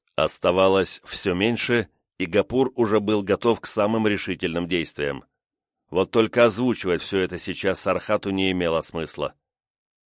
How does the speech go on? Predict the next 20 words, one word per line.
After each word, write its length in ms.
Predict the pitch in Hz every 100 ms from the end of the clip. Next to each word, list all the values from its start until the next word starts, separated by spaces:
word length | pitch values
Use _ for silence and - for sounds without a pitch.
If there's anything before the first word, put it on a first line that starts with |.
| _ _ _ _
«Поищи 500 | 82 92 113 - 165
среди 340 | 139 131 120
своих, 500 | 113 110 120 151 143
кто 220 | - - 117
может 340 | 123 110 110
работать 440 | 113 120 131 107
с 40 | -
сантехникой 800 | 120 90 - 139 - 92 90 90
и 140 | - 107
электрикой», 760 | 104 90 78 - 80 82 78 - _ _ _
сказал 420 | - 95 92 92
он 120 | 90
Сархату. 640 | 95 90 - 80 - 73 - _ _ _
«Только 300 | - 123 127
чтобы 300 | 127 - 143
точно 420 | 151 135 82 - 82
умели». 460 | 82 80 76 73 _ _ _ _ _ _ _
«Хорошо. 580 | - 71 80 - 101 120 _ _ _ _ _ _ _ _
Тогда 340 | 190 180 165
все». 320 | 95 - 69